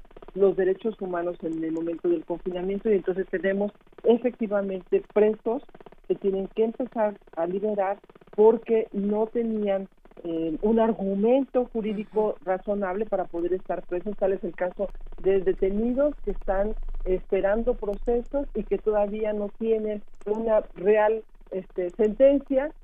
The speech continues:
Speaker 1: y por lo tanto no tienen razón para estar ahí porque no tienen, eh, no, no se les ha llevado a cabo un, un, un proceso, este, expedito, adecuado, ¿no? Eh,
Speaker 2: Sí.
Speaker 1: presos de bajo impacto, como decías,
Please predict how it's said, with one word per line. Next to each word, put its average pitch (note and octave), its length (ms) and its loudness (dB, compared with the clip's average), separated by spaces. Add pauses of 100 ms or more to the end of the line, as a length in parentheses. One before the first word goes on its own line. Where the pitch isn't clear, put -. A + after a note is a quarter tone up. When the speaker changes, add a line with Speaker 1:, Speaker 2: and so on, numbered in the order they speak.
(140)
Speaker 1:
y G#3 100 -2
por G3+ 160 -2
lo G3+ 80 -2
tanto G#3 300 -2
no G#3+ 160 -2
tienen G#3 340 -2
razón F#3+ 320 -4
para F#3 160 -2
estar G3+ 220 -2
ahí G#3 240 2
porque G3+ 320 -4
no G3 160 0
tienen, F#3+ 380 -4
eh, E3+ 260 -4
no, F#3+ 200 -4
no G3+ 180 0
se G#3+ 120 -6
les G3 140 -6
ha F#3 80 2
llevado F3 420 2
a - 80 -6
cabo F3+ 220 -6
un, F3+ 180 -6
un, F3+ 380 -8
un F3+ 220 -4
proceso, F3 600 0 (300)
este, - 400 0
expedito, F#3 800 0 (280)
adecuado, F3 720 0
¿no? G3+ 160 -2 (480)
Eh, F3+ 360 0
Speaker 2:
Sí. - 60 -12 (160)
Speaker 1:
presos A#3+ 340 6
de G#3+ 80 0
bajo G3+ 220 0
impacto, G#3 340 -4
como G3+ 240 -6
decías, A#3 500 -6